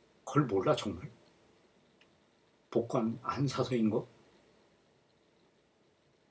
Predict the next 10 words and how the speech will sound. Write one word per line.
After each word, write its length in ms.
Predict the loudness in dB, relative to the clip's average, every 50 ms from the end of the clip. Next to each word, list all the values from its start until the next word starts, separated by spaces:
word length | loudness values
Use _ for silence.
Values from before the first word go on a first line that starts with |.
| _ _ _ _ _ _ _ _ _ -6
내가 280 | -6 -4 -4 -4 -6 -8
이토록 360 | -8 -10 -10 -8 -6 -4 -4 -2
절망의 440 | -2 0 0 0 0 0 -2 -4
나락으로 520 | -4 -4 -4 -4 -6 -6 -6 -10 -10 -12 -14 -16 -20 -16 -8 -2
한 240 | 0 4 4 4
점 120 | 4 4 0
없이 200 | -2 -2 -4 -4
빠져드는 500 | -2 -2 0 0 0 0 0 -2 -2 -2
거 160 | -2 -4 -6 -8 -16 -20 -20 -20 -20 _ _ _ _ _ _ _ _ 2 4
우연이야? 440 | 6 8 8 6 6 4 -2 -4